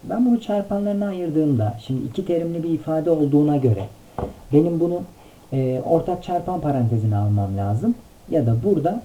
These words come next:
iki kare farkı olması lazım. Otuz iki tam kare olmadığına göre demek ki burada bir ortak çarpan parantezine alma var. İki parantezine aldığımda buradan x kare, otuz ikiyi ikiye böldüğümde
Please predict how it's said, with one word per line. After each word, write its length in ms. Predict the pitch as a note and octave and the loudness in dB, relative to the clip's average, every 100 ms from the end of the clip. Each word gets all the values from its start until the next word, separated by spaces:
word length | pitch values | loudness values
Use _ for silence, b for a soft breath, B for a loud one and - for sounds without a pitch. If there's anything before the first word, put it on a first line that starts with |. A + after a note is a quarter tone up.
| - | -6
iki 240 | - G3 | -4 -2
kare 240 | F#3+ D#3 | 0 2
farkı 380 | B2 G#2+ G2+ - | 2 -2 -2 -4
olması 400 | G2+ F#2+ F#2 - | -6 -6 -12 -8
lazım. 340 | G2 G#2+ F3 A#3 | -6 -4 -4 -6
Otuz 280 | F3 F3 | -4 -2
iki 180 | F#3 F#3+ | -2 -4
tam 240 | F#3+ F#3 F3+ | -6 -6 -2
kare 200 | F3+ F3 | -2 0
olmadığına 540 | E3+ C#3 G#2 G2+ F#2+ | 0 0 2 0 -2
göre 280 | F#2+ G2 - - - - | -6 -6 -6 -10 -12 -8
demek 280 | - C#3+ | -4 -4
ki 100 | - | -4
burada 260 | A#3+ C#3+ B2+ | -2 0 2
bir 120 | F#3 - B B B B | 0 -4 B B B B
ortak 400 | D#3 D#3+ F#3 F3+ | 0 0 0 -4
çarpan 380 | - D#3+ C#3+ E3+ | -2 -4 -2 -6
parantezine 600 | D3 C3+ A#2 A2 G#2 G#2 | -2 0 2 2 0 0
alma 340 | G2+ G2+ G2 G2+ | -2 -2 -4 -6
var. 220 | - - - B B B B - | -8 -8 -18 B B B B -12
İki 240 | F#3 C#4+ | 0 0
parantezine 600 | A#3+ G#3 G3+ F#3+ G3 G3 G3 | 2 2 2 0 -2 0 -2
aldığımda 680 | F#3+ F3+ D#3 C3 A2 G#3 - B B B | -2 0 2 4 2 0 -8 B B B
buradan 380 | D3+ A#3 G#3+ G3+ - | -2 0 2 0 -4
x 220 | G#3 - - | -6 -8 -8
kare, 320 | C3+ A#2+ A2 A2+ | -2 0 0 -4
otuz 260 | A#2+ A#2+ A2 | -6 0 0
ikiyi 360 | G#2+ C#3+ F4 A#2 | 0 -2 -4 -4
ikiye 320 | - D3+ E3+ | 0 2 6
böldüğümde 600 | D3+ A2+ G#2 F#2+ F#2 | 6 6 2 -2 -4